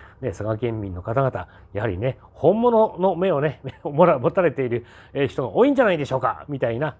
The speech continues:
話だったわけですね。まあ、いずれにしても人気すごいよね、というようなことだと思います。はい、えー、そういったようなね、まあ、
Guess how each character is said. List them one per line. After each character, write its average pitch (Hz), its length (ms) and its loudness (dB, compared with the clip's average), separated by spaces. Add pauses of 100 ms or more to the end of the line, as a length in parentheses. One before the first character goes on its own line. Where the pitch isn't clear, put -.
(120)
話 123 300 -4
だ 113 100 0
っ 87 60 -10
た 95 100 -12
わ 92 80 -12
け 87 100 -14
で 85 100 -14
す - 80 -18
ね。 156 260 -4 (340)
ま 151 240 6
あ、 175 60 2
い 185 60 -2
ず 185 80 -4
れ 220 80 -2
に 208 60 -2
し - 40 -14
て 240 80 -2
も 220 160 0
人 220 240 -2
気 233 100 -6
す - 140 -8
ご 233 200 2
い 233 80 -2
よ 226 140 0
ね、 220 600 -4 (260)
と 170 120 -4
い 175 120 0
う 180 120 2
よ 175 100 0
う - 20 0
な 160 80 -4
こ 147 120 -6
と 165 80 -2
だ 151 100 0
と 151 100 -4
思 156 300 -2
い 165 60 -2
ま 160 240 4
す。 - 180 -12 (480)
は 233 120 8
い、 - 60 -6
え 208 220 2
ー、 - 20 0
そ 220 160 -2
う 226 60 0
い 220 40 -4
っ - 20 -14
た - 160 -6
よ 214 140 4
う - 20 2
な 147 100 0
ね、 165 240 0
ま 170 160 2
あ、 127 160 0